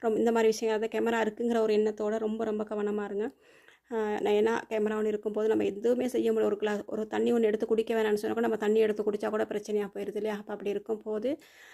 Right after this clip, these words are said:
ஆ, நம்ம எப்படியாச்சும் இருந்து ரெண்டு வருஷம் இருந்து வேலை செஞ்சுட்டு போகணும். நமக்கு நாம முக்கியம், நம்மளை நம்ம பாதுகாத்துக்கணும் அப்படிங்கிற விஷயத்த மனசுல வச்சுக்கிட்டு கவனமா வேலை செய்யும், கவனமா இருங்க. அந்த வகையில இப்ப வந்து கிட்டத்தட்ட வந்து இங்க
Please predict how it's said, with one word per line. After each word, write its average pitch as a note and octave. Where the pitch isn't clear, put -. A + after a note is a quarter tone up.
ஆ, G#3+
நம்ம G#3+
எப்படியாச்சும் G#3
இருந்து G#3+
ரெண்டு G3+
வருஷம் G#3
இருந்து G#3
வேலை G3+
செஞ்சுட்டு G3
போகணும். G3+
நமக்கு G#3
நாம G#3
முக்கியம், G#3+
நம்மளை G#3+
நம்ம G#3+
பாதுகாத்துக்கணும் G#3
அப்படிங்கிற G#3
விஷயத்த G3+
மனசுல G3+
வச்சுக்கிட்டு G3+
கவனமா G3+
வேலை G3
செய்யும், G#3
கவனமா G3
இருங்க. G3+
அந்த B3
வகையில B3
இப்ப B3
வந்து A3+
கிட்டத்தட்ட A3
வந்து A3
இங்க A3